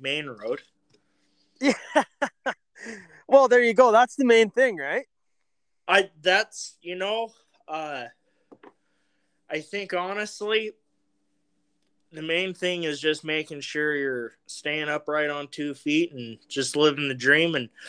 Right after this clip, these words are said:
Speaker 1: living how you want to, you know?
Speaker 2: That is the biggest thing. We're pretty fortunate to be able to do what we do.
Speaker 1: Oh, for granted. And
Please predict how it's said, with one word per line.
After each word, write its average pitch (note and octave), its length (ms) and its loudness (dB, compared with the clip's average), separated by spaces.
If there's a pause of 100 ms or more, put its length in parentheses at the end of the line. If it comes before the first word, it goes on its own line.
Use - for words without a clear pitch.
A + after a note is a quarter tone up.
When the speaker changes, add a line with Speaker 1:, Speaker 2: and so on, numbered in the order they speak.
(380)
Speaker 1:
living D3 280 4
how C#3+ 160 4
you C#3+ 140 2
want D#3+ 320 -4
to, D3+ 100 -4
you C3 180 -2
know? C#3+ 260 -4 (1400)
Speaker 2:
That D4 200 6
is D4+ 220 -2
the C4+ 100 -2
biggest G3+ 460 2
thing. D#3 320 0 (560)
We're G#3 240 6
pretty C4+ 320 -2
fortunate G#3+ 720 -2
to - 40 -20
be G3+ 140 -2
able G3 200 0
to F#3+ 60 -2
do G3 300 -2
what F3 180 0
we E3 100 -10
do. D#3+ 360 -6 (880)
Speaker 1:
Oh, G3+ 260 6
for D#3+ 220 -12
granted. D3+ 600 -8
And C3+ 180 -18